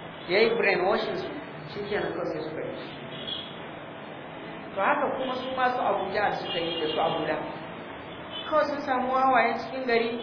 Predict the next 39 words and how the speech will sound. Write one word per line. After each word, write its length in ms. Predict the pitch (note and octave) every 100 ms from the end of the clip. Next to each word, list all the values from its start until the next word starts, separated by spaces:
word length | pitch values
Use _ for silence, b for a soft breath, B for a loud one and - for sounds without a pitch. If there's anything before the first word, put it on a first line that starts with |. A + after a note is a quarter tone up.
| - - - - - -
suka 180 | C4 C4
yi 100 | A#3 A#3 - -
brainwashing 520 | G3 F#3+ A3+ B3 A#3+
su, 100 | - A#3 A#3 -
su 180 | - A#3+
kuma 160 | B3 B3
suka 220 | B3+ C4 A3+
je 60 | A3
suka 180 | - G#3+
barbaɗa 380 | A3 G#3+ G#3 E3
abun 160 | F3+ E3+
a 80 | D#3+
cikin 220 | - G3
mutane. 400 | G3+ G3 D#3 - - - - - - - - - - - - -
Su 80 | F3+
kaga 640 | B3+ C4+ C#4+ C#4+ C#4 - - - - - -
da 100 | F#3+
wawan 400 | F#3+ A3 B3 C4
cikin 320 | B3+ C4 C4 C4
namiji 400 | C4 C4 B3+ B3+ - - - - - -
da 120 | F#3
mace, 340 | F#3+ F#3 - B3+ - - - - - - - - - -
to 160 | G3
in 80 | A3+
kana 220 | C4+ C4
so 140 | A#3 A3+
ka 80 | A3
wa 160 | G#3
mutane 400 | G3+ G#3+ F#3+ G3 -
barna 260 | F3 F3 F#3+
ka 80 | F#3 F3
jefa 220 | G#3 G3+ -
abu 160 | - E3
a 40 | D#3+
cikin 220 | - E3
su 100 | D#3+ - - -
na 80 | E3
sharri. 360 | D#3+ E3 D#3 - - - - - - -
Don 160 | F#3